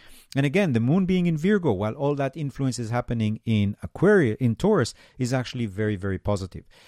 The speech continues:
And the moon is gonna n-, move away from that opposition to Saturn, which is really do-, is definitely gonna help. Besides that, um, you see Minerva and Uranus are still touching each other, which is really, really good.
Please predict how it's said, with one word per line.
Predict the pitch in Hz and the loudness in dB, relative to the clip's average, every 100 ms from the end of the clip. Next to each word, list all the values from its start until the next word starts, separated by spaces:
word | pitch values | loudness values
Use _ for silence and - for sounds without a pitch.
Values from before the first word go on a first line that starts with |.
| _ - | _ -6
And | 120 | -2
the | 147 | 0
moon | 185 | 2
is | 170 | 0
gonna | 151 147 131 - _ _ - | 0 0 0 -2 _ _ -8
n-, | 135 143 147 | -2 0 0
move | 135 165 151 | 4 6 8
away | 135 135 147 | 8 8 8
from | - 117 110 | 6 0 2
that | 110 - - - | 0 -2 -14 -12
opposition | 107 104 95 117 - 101 | -8 -6 -4 -6 -4 -8
to | - | -8
Saturn, | 85 156 156 151 147 131 - _ _ _ _ _ _ - | -6 -4 -4 -2 -2 -4 -10 _ _ _ _ _ _ -12
which | - 117 | -2 0
is | 110 107 | 0 0
really | 117 113 | 0 0
do-, | 104 - | -2 -4
is | 113 | -4
definitely | 92 123 120 113 107 | 0 0 0 -4 -6
gonna | 92 95 | -4 -4
help. | 87 123 180 - - - - _ - | -2 0 0 -4 -20 -20 -20 _ -6
Besides | 127 - - 180 175 147 | -4 -4 -2 0 -2 -4
that, | 175 170 170 - - | -2 0 -2 -4 -12
um, | 147 131 127 123 120 127 | -4 -2 0 -2 -4 -6
you | 113 | -6
see | - 165 170 | -4 -2 0
Minerva | 143 123 143 143 147 147 147 | 0 2 2 2 0 -2 -4
and | 127 123 | -6 -2
Uranus | 113 123 123 117 | -2 -2 -2 -4
are | 120 | -8
still | 98 - 123 | -10 -6 -6
touching | 113 - 113 113 104 | -4 -6 -6 -6 -8
each | - 107 | -6 -4
other, | 104 104 110 | -2 -2 -4
which | 123 104 | -8 -10
is | 101 92 | -8 -6
really, | 101 95 | -6 -4
really | 95 95 | -4 -2
good. | 120 160 | 4 4